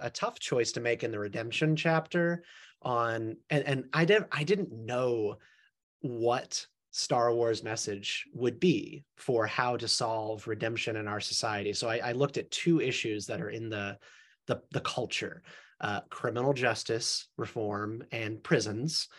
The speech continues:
you know, how we think about, you know, how we treat people who make mistakes and reintegrate them into society. And then, you know, the cancel culture thing. So, you know,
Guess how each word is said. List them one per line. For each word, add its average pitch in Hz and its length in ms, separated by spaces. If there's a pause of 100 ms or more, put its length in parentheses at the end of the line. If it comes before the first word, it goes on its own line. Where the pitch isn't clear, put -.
(240)
you 113 60
know, 113 80
how 120 220
we 120 100
think 117 280
about, 107 380 (120)
you 107 160
know, 98 140
how 123 240
we 113 140
treat - 280
people 113 260
who 110 100
make 104 200
mistakes - 760 (360)
and 107 280
reintegrate 107 500
them 104 140
into 107 140
society. 104 600
And 107 180
then, 101 300 (300)
you 113 120
know, 98 120
the 147 120
cancel 151 420
culture 104 400
thing. - 340
So, 107 340
you 104 120
know, 104 260